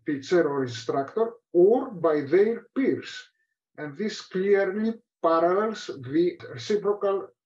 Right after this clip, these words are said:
style. At the self-control level, students set process goal and self-monitor their performance. This again parallels the self-check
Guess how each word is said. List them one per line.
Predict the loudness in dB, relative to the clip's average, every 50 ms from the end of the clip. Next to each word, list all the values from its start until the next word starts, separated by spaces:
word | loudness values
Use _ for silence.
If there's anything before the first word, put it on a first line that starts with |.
| _
style. | -18 -18 -6 0 2 2 2 2 0 -2 -4 -8 -16 _ _ _ _ _ _ _ _ _ _ _ _ _ _ _ _ _ _ _ _ _ _ _ _ _ _ _
At | -6 -6 -6 -6
the | -8
self-control | -10 0 2 2 2 2 0 0 0 2 4 4 4 4 4 2 2 2
level, | 4 4 4 2 2 -2 -4 -4 -4 -6 -12 _ _ _ _
students | _ -20 -20 -18 -8 -4 -4 -2 2 2 2 2 0 -6
set | -12 -14 -14 -12 -6 -4 -4 -4 -4 -8 -12
process | -12 -12 -12 -6 -4 -4 -4 -4 -8
goal | -10 -4 -2 0 0 2 0 -2 -4 -6 -14 _ _ _ _ _ _ _ _ -6
and | -4 -4 -4
self-monitor | -4 -8 -4 0 0 2 2 0 -4 -6 -10 -2 0 2 2 2 2 -2 -2 0 0 0 0 0 -6 -12 _ _ -20 -20 -16 0
their | 2 4 6 6 6 4 2 0 -4 -12 -16 _ _ _ _ _ _
performance. | -4 -4 -2 0 0 2 2 2 0 -2 -6 -10 -14 -18 -20 -20 _ _ _ _ _ _ _ _ _ _ _ _ _ _ _ _ _ _
This | -20 -16 -6 -4 -2 -2 -2 -4 -6 -8
again | -6 -6 -6 -4 0 2 2 2 2 2 -2 -4 -2
parallels | 0 2 2 2 0 0 -2 -2 -4 -4 -8 -8 -8
the | -8 -8 0 2 2 4 4 2 -2 -8
self-check | -16 -16 -12 -2 -2 0 0 0 -4 -8 -12 -18 _ -4 -2 0 0 0